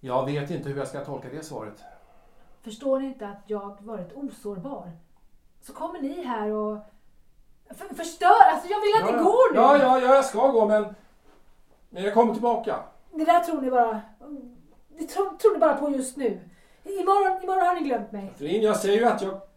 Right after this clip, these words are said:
Speaker 1: jag kommer tillbaka.
Speaker 2: Jag tror det inte, Josef. Men jag är glad att ni inte längre föraktar mig.
Speaker 1: Det där, det där, det var ju så för helvetes idiotiskt av mig. Men allt jag kan säga är att jag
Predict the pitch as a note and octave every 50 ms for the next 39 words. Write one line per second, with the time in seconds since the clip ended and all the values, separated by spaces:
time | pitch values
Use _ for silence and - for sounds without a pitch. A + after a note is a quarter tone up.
0 | _ _ - - - C#3 - - - C3 C3+ C#3+ D#3 G#3 F#3+ D#3 D#3+ - - -
1 | - - - - - - _ _ _ - - _ _ _ _ _ _ _ _ _
2 | _ _ - - - - F#4+ F#4 F4+ F#4 G#4 G#4 G4+ G4+ G4 E4+ C#4+ A#3+ A3 A3+
3 | G#3 - A#3 A3+ - - _ _ - - - D#4+ F4 F#4+ G#4 G#4 F4 F4+ F4 F#4
4 | F#4 F4+ E4+ F4 E4+ D#4 C#4+ C#4 C4+ A#3+ A#3+ A#3 B3+ B3+ B3 B3 - - G#3+ G3
5 | F#3 F3 - - _ D3+ - C3+ C3 C3+ C3+ B2 D3 D#3 D#3 F3+ F#3 G3+ G3 D3+
6 | C#3 - E3+ E3+ E3 E3+ G#3 A3 G#3+ G#3 - A3+ - - G#3 G3+ F#3 G#3+ - D#3
7 | D3+ G3+ G3+ - - G3 E3 E3 F3 F#3 - G#3+ - - E3 D#3+ E3 E3+ E3+ E3+
8 | E3 E3 - - - - - - _ _ - - _ _ _ _ _ _ _ _
9 | _ _ _ _ _ _ _ _ _ _ _ _ _ _ _ - A#2 A2+ B2 -
10 | - - - - C3 - - - - - - - - - -